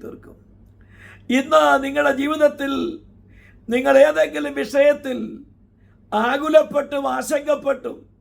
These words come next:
വിഷയത്തിൻ്റെ വിടുതലിന് വേണ്ടി ഭാരത്തോടെ ഇരിക്കാതെ കർത്താവിങ്കലേക്ക് നോക്കി നിലവിളിക്കുവാൻ ഒരുക്കമുള്ളവരായി മാറുക. നമ്മുടെ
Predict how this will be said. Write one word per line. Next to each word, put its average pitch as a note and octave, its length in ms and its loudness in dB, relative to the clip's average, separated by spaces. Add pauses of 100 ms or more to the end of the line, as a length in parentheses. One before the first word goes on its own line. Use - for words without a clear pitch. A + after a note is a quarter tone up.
(960)
വിഷയത്തിൻ്റെ D4+ 840 2
വിടുതലിന് D4 540 -2
വേണ്ടി C#4 320 -6 (1000)
ഭാരത്തോടെ D4 800 2 (100)
ഇരിക്കാതെ A2 600 -6 (1080)
കർത്താവിങ്കലേക്ക് C4+ 1080 2
നോക്കി C4 380 -6
നിലവിളിക്കുവാൻ C4 840 -2 (120)
ഒരുക്കമുള്ളവരായി B3+ 960 0
മാറുക. A#3+ 320 2 (1600)
നമ്മുടെ C#4 320 4